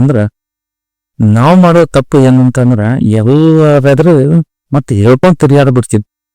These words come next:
ನಾ ಇದ್ದಾಗ ಅವ್ರು ನನ್ ಬೆಂಬಲಕ್ಕಿದ್ರು, ಈಗ ನನ್ ಬಲ್ಲಿ ಏನೂ ಇಲ್ಲ, ನನ್ ಕೈ ಬಿಟ್ಬಿಟ್ರು, ಎಲ್ಲರೂ ನನ್ ವಿರುದ್ಧ ಆಗ್ಯಾರ ಅಂತ ಹೇಳಿ ಮತ್ತೊಬ್ರು ಎದುರು ನಾವು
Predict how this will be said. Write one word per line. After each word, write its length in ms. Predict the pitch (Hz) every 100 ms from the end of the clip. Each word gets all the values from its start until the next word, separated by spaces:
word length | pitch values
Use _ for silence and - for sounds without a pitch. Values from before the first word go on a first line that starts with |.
| _ _ _ _ _ _ _ _ _
ನಾ 120 | 127 120 117
ಇದ್ದಾಗ 320 | 110 139 127 131
ಅವ್ರು 120 | 123
ನನ್ 220 | 127 123 120
ಬೆಂಬಲಕ್ಕಿದ್ರು, 680 | 117 120 113 110 107 113 113 113 120 120
ಈಗ 100 | 120 120
ನನ್ 140 | 120 123 117
ಬಲ್ಲಿ 280 | 123 127 113 107 - _ _ _ _ -
ಏನೂ 220 | 123 135 135
ಇಲ್ಲ, 200 | 123 127
ನನ್ 140 | 123 120
ಕೈ 160 | 127 127
ಬಿಟ್ಬಿಟ್ರು, 460 | 117 - 113 - 113 - - - - - -
ಎಲ್ಲರೂ 300 | 123 135 139 135
ನನ್ 140 | 123 120
ವಿರುದ್ಧ 260 | 123 120 117
ಆಗ್ಯಾರ 200 | 113 113
ಅಂತ 140 | 117 139
ಹೇಳಿ 320 | 147 117 127
ಮತ್ತೊಬ್ರು 360 | 117 - 160 175 156 123 110
ಎದುರು 220 | 123 156 156
ನಾವು 180 | 151 120